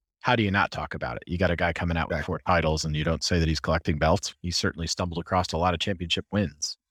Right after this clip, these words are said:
Speaker 2: That's true. And how is this for a stable in A E W in the future? Tessa Blanchard, Charlotte Flair, Brock Anderson, and Wyndham Rotunda.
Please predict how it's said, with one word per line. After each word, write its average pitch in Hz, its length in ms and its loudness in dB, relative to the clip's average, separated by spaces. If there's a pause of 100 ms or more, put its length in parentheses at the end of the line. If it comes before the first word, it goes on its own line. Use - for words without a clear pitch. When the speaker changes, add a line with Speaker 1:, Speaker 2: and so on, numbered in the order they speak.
(240)
Speaker 2:
That's 85 180 0
true. 139 220 0 (1200)
And 131 320 8
how 139 160 6
is 135 100 4
this 139 140 2
for 123 140 2
a 120 40 2
stable 113 340 2
in 113 60 4
A 117 60 6
E 113 80 4
W 110 240 4
in 104 40 4
the 104 60 -2
future? 98 480 0
Tessa - 340 0
Blanchard, 113 500 -2
Charlotte 117 440 0
Flair, 107 300 4
Brock 104 420 2
Anderson, 107 480 -2
and 95 300 0
Wyndham 104 500 6
Rotunda. 92 680 2